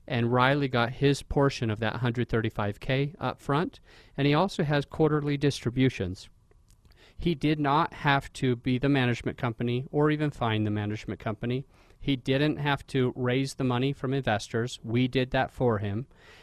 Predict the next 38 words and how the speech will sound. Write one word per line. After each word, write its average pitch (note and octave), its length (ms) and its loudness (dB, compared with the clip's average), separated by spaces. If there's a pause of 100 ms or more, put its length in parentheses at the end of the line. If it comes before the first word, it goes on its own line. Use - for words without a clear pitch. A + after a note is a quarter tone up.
(140)
He C3+ 220 -2
didn't C3+ 460 0
have C3 360 -2
to, A#2+ 460 2 (420)
uh, G#2+ 200 0 (140)
all F3 300 6
the D3+ 140 2
other A#2 120 4
things. G2+ 360 -4
He D3 160 2
didn't E3 160 0
have D#3+ 160 0
to, C#3 140 0 (280)
actually, C3+ 500 0
just - 220 -4
so - 80 0
you A2+ 220 2
guys A2+ 260 -2
know, C3+ 300 2
it C3+ 200 -4
cost F3+ 320 -2
us E3+ 300 -2
a C3 160 0
little E3+ 340 0
over E3+ 360 2
a C#3 60 2
hundred E3+ 1000 2 (800)
and A#2+ 540 0
probably, F3 400 2
probably G#3 320 2
about E3 220 4
a C3 100 0 (720)
hundred G3 260 4
and D#3 140 4
sixty - 340 -2
thousand A2 500 0
or B2 120 0
so B2+ 320 0